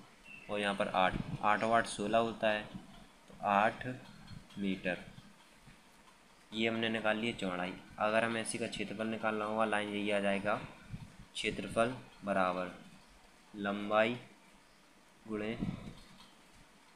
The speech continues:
चौड़ाई। लंबाई इसमें बत्तीस, चौड़ाई आठ, बत्तीस का आठ में हम गुणा कर देंगे, दो सौ छप्पन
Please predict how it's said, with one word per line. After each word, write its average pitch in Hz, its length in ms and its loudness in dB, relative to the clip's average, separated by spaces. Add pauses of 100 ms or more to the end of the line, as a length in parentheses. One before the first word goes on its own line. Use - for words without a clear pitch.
(140)
चौड़ाई। 104 460 0 (680)
लंबाई 113 440 2
इसमें 113 300 -2
बत्तीस, 120 640 -2 (2000)
चौड़ाई 110 480 4 (180)
आठ, 90 320 0 (1500)
बत्तीस 107 400 -2
का 123 140 8
आठ 107 260 8
में 117 120 10
हम 117 120 2
गुणा 101 240 2
कर 104 140 4
देंगे, 107 360 -2 (1500)
दो 107 280 0
सौ 135 260 -2 (720)
छप्पन 113 640 -4